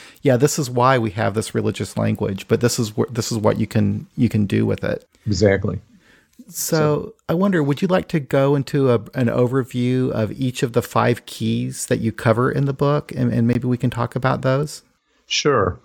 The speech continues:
Speaker 2: Um, what I'd like to do maybe is, uh, just give you a little bit of background before I go into the five
Speaker 1: Okay.
Speaker 2: keys, give,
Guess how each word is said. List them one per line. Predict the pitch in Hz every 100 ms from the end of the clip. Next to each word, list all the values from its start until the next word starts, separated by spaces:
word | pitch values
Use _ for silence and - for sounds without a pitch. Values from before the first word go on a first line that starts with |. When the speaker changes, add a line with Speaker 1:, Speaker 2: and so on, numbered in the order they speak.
| _ _ _
Speaker 2:
Um, | - 101 101 104 -
what | - 131
I'd | 180
like | 135 135
to | 127
do | 107 110
maybe | 104 104 101
is, | 98 95 - -
uh, | 101 101 - 107
just | 101 110 - -
give | 117 113
you | 104
a |
little | 98 120 135
bit | 113
of | 104
background | 90 104 101 107 101
before | 95 90 107 98
I |
go | 92 104
into | 98
the | -
five | 95 92
Speaker 1:
Okay. |
Speaker 2:
keys, | 127 92
give, | -